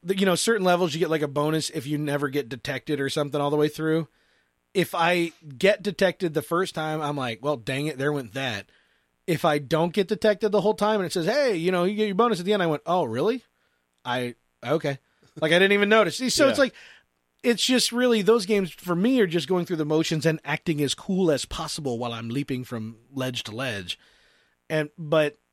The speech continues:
Speaker 1: the challenge, you know, if I die, I'll just go back and start over.
Speaker 2: Yeah.
Speaker 1: You know, and, and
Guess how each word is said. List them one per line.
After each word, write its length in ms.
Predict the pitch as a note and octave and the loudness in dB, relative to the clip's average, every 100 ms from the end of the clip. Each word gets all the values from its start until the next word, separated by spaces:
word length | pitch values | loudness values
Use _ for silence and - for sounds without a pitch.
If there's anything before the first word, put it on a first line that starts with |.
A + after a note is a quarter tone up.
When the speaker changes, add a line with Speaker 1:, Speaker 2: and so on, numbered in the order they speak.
| _ - | _ -6
Speaker 1:
the 120 | E3 | -4
challenge, 800 | D3 - G#3 A3 F3 D3+ D3 - | -2 -2 0 2 2 0 -4 -4
you 100 | F3+ | -2
know, 220 | D3+ D3 | 0 0
if 120 | D#3+ D#3+ | 0 0
I 100 | D3+ | 0
die, 320 | C3 B2+ D#3+ | 0 0 0
I'll 120 | C#3 | -2
just 180 | A#2+ B2 | -6 -8
go 120 | B2 A#2 | -10 -6
back 240 | G2 A2+ | -4 -4
and 100 | G#2 | -6
start 240 | - G2 | -6 -4
over. 460 | F#2+ G#2 C#3+ E3+ E3+ - - | -4 -6 -6 -6 -6 -12 -12
Speaker 2:
Yeah. 200 | G#2 F#2+ - - | -8 -8 -10 -6
Speaker 1:
You 120 | D#3 | -4
know, 260 | C3 C3 D3 | -2 0 0
and, 340 | C3+ B2 B2+ | -2 -6 -10
and 400 | A#2+ A#2+ A#2+ B2+ | -8 -8 -8 -12